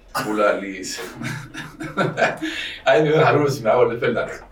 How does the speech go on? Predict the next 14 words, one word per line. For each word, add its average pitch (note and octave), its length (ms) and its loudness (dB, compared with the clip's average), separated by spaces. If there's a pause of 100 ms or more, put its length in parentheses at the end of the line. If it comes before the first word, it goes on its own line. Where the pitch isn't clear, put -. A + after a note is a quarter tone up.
(440)
Που G#2+ 60 -6
λαλείς. G#2 480 0 (400)
Το C3+ 80 4
λοιπόν, D#3 280 6
φαέλουα. D3 840 4 (760)
Ε, G#2+ 80 -10
εντάξει, - 440 -14
ρε - 100 -10
φίλε, D#3 360 -2
για - 140 -2
αδέρφια A2 320 -2
όλα. C3 380 4 (360)
House B2+ 340 4
Club. D3+ 240 6